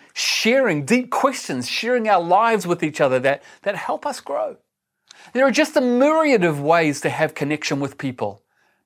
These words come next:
but it all starts with understanding that life in faith is not designed to be lived alone. It was radical for Jesus to say,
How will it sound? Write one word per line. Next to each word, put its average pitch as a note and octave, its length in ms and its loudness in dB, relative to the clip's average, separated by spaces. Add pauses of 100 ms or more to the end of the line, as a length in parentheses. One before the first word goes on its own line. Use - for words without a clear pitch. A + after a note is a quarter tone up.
but C#3 120 -2
it C#3 120 0
all F#3 200 4
starts A2+ 480 0
with B2+ 200 -10
understanding C3 680 -2
that B2+ 160 0
life D3 320 2
in F#3+ 100 0
faith C3 420 0 (340)
is B2 160 -4
not D3+ 400 0
designed A#2+ 800 0
to - 100 -16
be A2+ 120 -8
lived G2+ 260 -8
alone. F#2+ 400 -8 (580)
It F#3 140 2
was B2+ 220 -2
radical F#3 640 2
for A#3+ 140 2
Jesus A3+ 480 2
to C4+ 100 -2
say, C#4 460 2